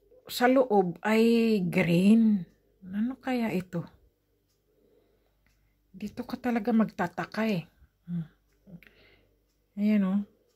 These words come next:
Pag ginanon mo siya sa ano. Ayan. Nagi-green siya.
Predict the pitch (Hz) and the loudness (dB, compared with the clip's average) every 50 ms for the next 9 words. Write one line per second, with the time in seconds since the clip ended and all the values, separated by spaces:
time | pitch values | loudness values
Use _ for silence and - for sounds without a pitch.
0 | _ _ - 208 190 175 208 196 196 196 202 208 202 196 196 196 190 190 190 180 | _ _ -14 -10 -6 -4 -2 -2 0 2 2 4 4 4 2 2 0 0 -2 -2
1 | 175 - - 190 185 - 190 180 180 175 - - 180 170 165 160 160 - _ _ | -4 -4 -6 -6 -6 -4 -2 -2 -2 -2 -4 -6 -4 -4 -4 -4 -6 -8 _ _
2 | _ _ _ _ _ _ _ _ _ _ _ _ _ _ _ _ _ _ _ _ | _ _ _ _ _ _ _ _ _ _ _ _ _ _ _ _ _ _ _ _
3 | _ _ _ _ _ _ _ _ _ _ _ _ _ _ _ _ _ _ _ _ | _ _ _ _ _ _ _ _ _ _ _ _ _ _ _ _ _ _ _ _
4 | _ _ - 196 190 180 175 170 165 - _ _ _ _ - 196 190 185 185 208 | _ _ -8 -6 -4 -4 -4 -4 -6 -8 _ _ _ _ -14 -12 -8 -6 -4 -4
5 | 180 170 175 202 190 190 185 190 190 - - 190 175 170 170 | -4 -4 -4 -4 -2 -2 -2 -2 -2 -2 -2 -2 -2 -4 -4